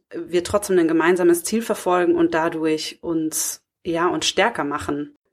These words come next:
noch mehr gehört werden können, aber wir uns diese Struktur so selber schaffen können, so, das bestärkt mich einfach total.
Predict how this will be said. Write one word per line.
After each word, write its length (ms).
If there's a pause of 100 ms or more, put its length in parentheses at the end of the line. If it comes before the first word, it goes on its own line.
(120)
noch 300
mehr 340
gehört 440
werden 280
können, 480 (340)
aber 220
wir 120
uns 120
diese 220
Struktur 500
so 100
selber 280
schaffen 340
können, 320
so, 300 (160)
das 160
bestärkt 420
mich 140
einfach 180
total. 460